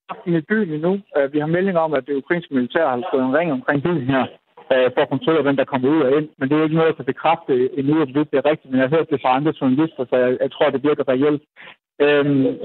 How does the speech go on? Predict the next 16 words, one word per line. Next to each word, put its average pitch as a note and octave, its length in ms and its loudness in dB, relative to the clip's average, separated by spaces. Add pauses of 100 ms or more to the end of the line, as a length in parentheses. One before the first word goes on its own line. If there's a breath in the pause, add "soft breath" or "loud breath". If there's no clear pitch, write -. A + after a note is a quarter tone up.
nej, F3 120 4
vi E3 80 2
har F#3 80 4
ikke G#3 120 -2
set G3+ 120 0
nogen F#3+ 120 -2
separatister E3 520 -2
her. G3 100 4 (100)
Vi, D3 60 0 (100)
vi, D3+ 80 2 (120)
vi, D3+ 60 2 (220)
vi D#3 40 4 (120)
hører, F#3 400 2
vi C#3+ 100 -2
hører F#3 140 2
selvfølgelig F3+ 360 0